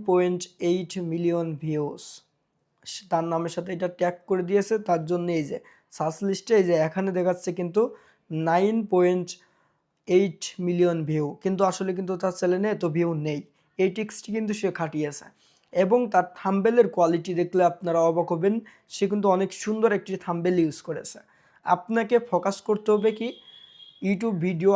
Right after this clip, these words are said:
আপলোড করার পর পরে আপনি থাম্বনেলটি পরে বানাবেন, মানে আগে বানিয়ে রাখবেন, এমনভাবে থাম্বনেলটি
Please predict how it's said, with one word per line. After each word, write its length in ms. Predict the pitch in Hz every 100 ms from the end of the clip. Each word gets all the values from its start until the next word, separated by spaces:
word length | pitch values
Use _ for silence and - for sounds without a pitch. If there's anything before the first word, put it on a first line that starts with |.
| 175
আপলোড 300 | - 170 165 -
করার 280 | 185 190 202 208 _ _ _ _
পর 160 | 208 214 214
পরে 240 | 208 190 151 - _ _ -
আপনি 300 | 160 - 202 208 214
থাম্বনেলটি 560 | 202 170 180 185 180 220 - - _ _ _
পরে 220 | 208 214 208
বানাবেন, 340 | 165 156 147 143 147
মানে 120 | 160 175
আগে 160 | 202 208 208
বানিয়ে 260 | 202 202 196 175
রাখবেন, 380 | 180 170 214 240 247 - 185
এমনভাবে 460 | 208 220 208 208 240 233
থাম্বনেলটি 440 | 190 180 196 185